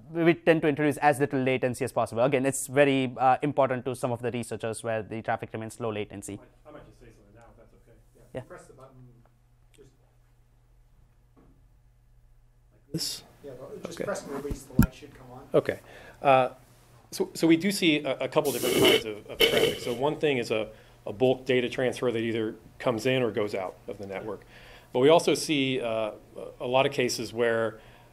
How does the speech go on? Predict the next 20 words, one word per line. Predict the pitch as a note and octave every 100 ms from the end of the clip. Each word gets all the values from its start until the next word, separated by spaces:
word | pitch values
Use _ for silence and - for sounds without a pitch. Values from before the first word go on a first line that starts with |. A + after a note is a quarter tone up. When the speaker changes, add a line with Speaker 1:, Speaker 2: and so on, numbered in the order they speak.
| _ - - - - C#3
Speaker 2:
we | D3+
have | C#3 C3+ A#2+ A#2+
data | C3 B2+ A#2+
that | A2+ A2+
is | G#2+
accessible | G#2 - B2+ B2+ B2+ A#2+
via, | A#2 A#2+ A2 G#2
like, | G#2+
a | G#2
global | G2 A#2 A#2+ A#2
federation | B2 A2+ G2+ A2 - B2+ B2 -
of, | A2 G#2+ -
of | A2
storage. | - C3 B2+ E3 D#3 - - - -
So | A#2+
we, | D3
we'll | F#3+ D3 D#3+
see | F#3
jobs | C3+ A#2+ B2+ B2+ A2+
at | A#2 G#2+